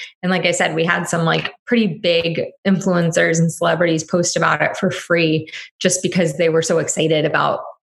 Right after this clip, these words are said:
finding something that worked. Um, so that was basically the strategy, um, at the beginning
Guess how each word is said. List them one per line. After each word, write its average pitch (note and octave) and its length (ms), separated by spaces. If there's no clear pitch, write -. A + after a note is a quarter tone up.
finding F3 320
something D#3+ 380
that - 160
worked. - 420
Um, G3 400
so G3+ 260
that G#3 300
was D#4 220
basically F#3+ 500
the F3 160
strategy, F3+ 840
um, D#3+ 600
at D#3+ 240
the E3+ 60
beginning E3 640